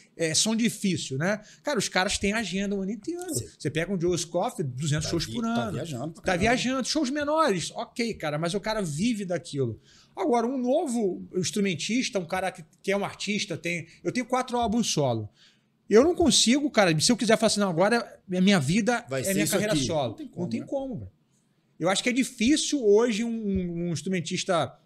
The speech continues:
Speaker 1: de menos de quarenta anos conseguir ter um circuito
Speaker 2: Emplaca-, é,
Speaker 1: desse,
Speaker 2: eu acho muito
Speaker 1: emplacar.
Speaker 2: difícil. Essa galera que você vê com carreira, o Pat, pega um Pat Mantini, você pega um Scott Henderson,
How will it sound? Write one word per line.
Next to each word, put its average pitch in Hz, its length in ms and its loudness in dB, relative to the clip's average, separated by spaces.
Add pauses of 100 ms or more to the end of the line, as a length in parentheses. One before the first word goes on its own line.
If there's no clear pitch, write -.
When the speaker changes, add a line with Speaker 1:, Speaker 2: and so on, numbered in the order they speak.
(320)
Speaker 1:
de 147 160 -4
menos 185 220 0
de 170 40 -8
quarenta 185 400 -2
anos 190 240 0
conseguir 214 800 -2 (240)
ter 196 100 2
um 208 80 4
circuito 165 400 -2
Speaker 2:
Emplaca-, 202 300 -2
é, - 20 -2
Speaker 1:
desse, 180 480 6
Speaker 2:
eu - 100 0
acho 190 160 -2
muito - 120 -4
Speaker 1:
emplacar. 139 300 -10
Speaker 2:
difícil. - 200 -16 (480)
Essa - 180 -4
galera 180 360 2
que 180 80 -12
você 175 200 -2
vê 160 140 -2
com 165 160 -6
carreira, 151 400 -2
o 127 60 -2
Pat, 151 600 -4
pega 151 200 -8
um 135 40 -4
Pat 135 300 -6
Mantini, 131 500 -8
você 123 140 -10
pega 139 340 -4
um 135 320 -6
Scott - 440 -8
Henderson, 123 520 -6